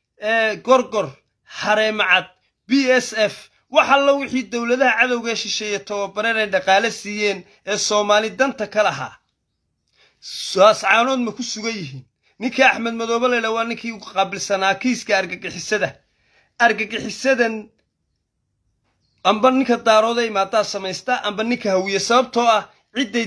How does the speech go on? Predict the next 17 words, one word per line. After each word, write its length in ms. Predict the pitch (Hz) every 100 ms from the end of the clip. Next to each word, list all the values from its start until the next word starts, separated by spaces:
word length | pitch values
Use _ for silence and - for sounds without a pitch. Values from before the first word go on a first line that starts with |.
| 170
dilaan 300 | 220 247 202
raadkooda 480 | 240 233 - 226 208
lama 220 | 196 202
raaco. 320 | 175 156 117 151
Al-Shabaab 460 | 180 214 247 262
baa 140 | 254 254
disha, 280 | 208 -
khalaas, 400 | 240 220 185 143
waa 140 | 208 196
argagixiso. 560 | 165 165 - 160 - 113 _ _ _ _ _ _ _ _ -
Marka 420 | 180 254 240 233
waa 220 | 233 226 247
qaabkii 340 | 254 - 240
sirdoonka 540 | - 202 208 247 240
ay 60 | 226
u 100 | 240
adeegsadaan. 760 | 233 190 175 - 180 165 127